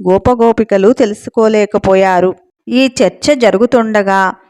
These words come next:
బాలకృష్ణుడు ఏడవడం మొదలుపెట్టాడు. ఏమాత్రం ఆలస్యం చేయకుండా యశోద తన బాలుని ఒడిలోకి తీసుకొని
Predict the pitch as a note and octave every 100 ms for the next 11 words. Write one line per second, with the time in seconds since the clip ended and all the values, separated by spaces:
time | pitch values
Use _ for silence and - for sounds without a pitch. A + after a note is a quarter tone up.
0 | _ G#3 - G#3+ C4 C#4+ D4 - A3 G#3+
1 | A#3 G3+ G3+ A3+ G#3+ B3+ A#3+ F#3+ A3 A3
2 | G3 - F#3 F3+ F3+ - _ _ F#3 F#3
3 | G3 C4 C#4 D4+ - F#3 F#3+ A#3 - B3+
4 | B3+ B3 F#3 F#3+ G#3+ G#3 G3 F#3+ F#3+ G#3
5 | - _ - F3+ - C4+ C4+ B3+ A#3+ G#3
6 | F#3 F3+ F3+ A#3+ B3+ G3+ F#3 G3 A#3 B3
7 | A#3+ F#3 F#3 A3 A#3 C4+ E4